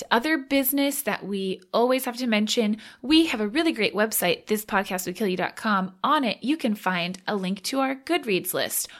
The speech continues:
our bookshop dot org affiliate account, our music by Bloodmobile, transcripts of every episode, non-alcoholic episodes, all of our merch.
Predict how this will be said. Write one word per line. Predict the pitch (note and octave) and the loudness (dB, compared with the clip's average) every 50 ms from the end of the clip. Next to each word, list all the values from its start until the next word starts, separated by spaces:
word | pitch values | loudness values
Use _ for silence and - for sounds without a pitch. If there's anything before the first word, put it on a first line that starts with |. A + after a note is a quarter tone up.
| - _ - | -16 _ -4
our | C4+ C4+ C4 | -2 -2 0
bookshop | - C#4 C#4+ C#4+ - - C#4+ C#4+ C#4+ | -2 -4 -2 -2 0 0 0 0 0
dot | D4 C#4+ C#4 - - | -2 -2 -2 -2 -2
org | C#4+ C#4+ D4 D4 C#4+ - | 0 0 0 0 -2 -6
affiliate | D4 C#4+ - - D4 D#4 D#4 C4+ A3+ - - - | -8 -10 -6 -4 -4 -2 0 -2 -2 -2 -4 -6
account, | F#3 - - - D#3+ A#2 F#2+ - - - - - - - _ _ | -8 -6 -6 -4 -4 -4 -6 -10 -16 -18 -18 -20 -20 -20 _ _
our | G#3 A3 A3+ B3 C4 C4 C4+ C4+ - | 2 2 4 4 2 2 0 -2 -4
music | A#3 A#3 B3 C4+ D4+ E4 E4+ D#4+ - G3 - - - | -4 -4 -2 0 2 2 2 2 2 0 -2 -2 -2
by | - G3 G3 G#3 | -2 0 0 0
Bloodmobile, | - B3+ C#4 D4+ C#4+ A#3 G#3+ F#3 F#3+ - C3+ G#2+ F#2+ - - - _ _ | -2 -2 0 0 0 2 0 0 -2 -2 -4 -4 -4 -6 -10 -16 _ _
transcripts | - - - F#4 F4+ E4 - - G3+ F3 - - | -6 -2 0 0 0 -2 -2 -4 -4 -4 -4 -4
of | G3+ A#3 | -2 -2
every | A#3+ A#3+ C4+ - | -2 -2 -2 0
episode, | - D#4 E4 - A#3+ G#3+ - F3+ D3+ C#3+ - - | 0 -2 0 -2 -2 -2 0 0 0 0 -2 -4
non-alcoholic | A3 B3 C4+ C#4+ C#4+ D4 D4+ - - D#4 C#4+ - C#4+ - E4 E4+ E4+ E4 E4 E4 - _ | -4 -2 0 2 2 2 0 0 -4 -4 -4 -6 -2 2 4 4 4 4 2 -2 -2 _
episodes, | - F4+ F4+ D4+ C4+ - - F#3+ D#3+ D#3 - - - - - - - - C#4 - - - | 0 0 0 0 -4 0 0 0 0 0 -2 -4 -8 -12 -12 -12 -12 -12 -12 -10 0 4
all | E4 F4+ F#4 F#4 F#4 F4+ | 6 6 6 6 6 4
of | F4 - E4+ E4+ E4 D4+ D#4 - - - _ _ - | 4 6 6 6 4 2 -4 -12 -14 -18 _ _ 2
our | E4 F4+ F4+ F4+ | 4 4 4 4
merch. | F4+ F4+ F#4 F#4+ E4+ F#3+ - - - - - | 2 0 2 2 2 2 0 -2 -4 -4 -4